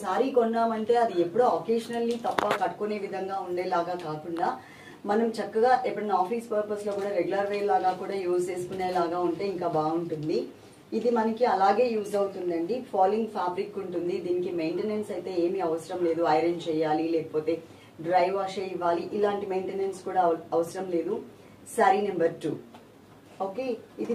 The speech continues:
బాటిల్ గ్రీన్ కలర్ మీద డిజైన్ అంతా సేమ్ as it is design with sequence work అనేది బ్యాక్‌గ్రౌండ్ లో మొత్తం కనిపిస్తుంది థ్రెడ్ లైన్స్ పైన. ఈ శారీలో మనం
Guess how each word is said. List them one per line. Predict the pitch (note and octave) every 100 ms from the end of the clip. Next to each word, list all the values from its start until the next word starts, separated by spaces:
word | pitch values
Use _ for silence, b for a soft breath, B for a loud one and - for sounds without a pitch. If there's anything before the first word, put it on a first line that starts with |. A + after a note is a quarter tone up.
| -
బాటిల్ | G3 G3+ B3+ A3
గ్రీన్ | A#3 A#3 A#3
కలర్ | A3+ A3 A3+
మీద | A3+ B3 G#3+
డిజైన్ | G#3 A3 A3+ A3+
అంతా | A3+ B3 -
సేమ్ | A3 A3 F3+
as | F#3 -
it | A#3
is | G#3+ G#3+
design | G#3 A3+ C4 - - - G#3
with | A#3 B3 G#3+
sequence | F#3+ - A3+ G#3+ G#3+
work | G#3 A3
అనేది | G#3+ G#3+ A3
బ్యాక్‌గ్రౌండ్ | G3+ F3+ F3+ G#3+ G#3
లో | G#3+ F#3
మొత్తం | - G#3
కనిపిస్తుంది | G3 F3 F3+ G#3 G#3 G3 G#3 F3+
థ్రెడ్ | F3+ F3
లైన్స్ | F3 F3+ - F#3
పైన. | F#3 A3+ C4+ B B B B - A3+
ఈ |
శారీలో | A3+ B3 A3 A#3+ -
మనం | A#3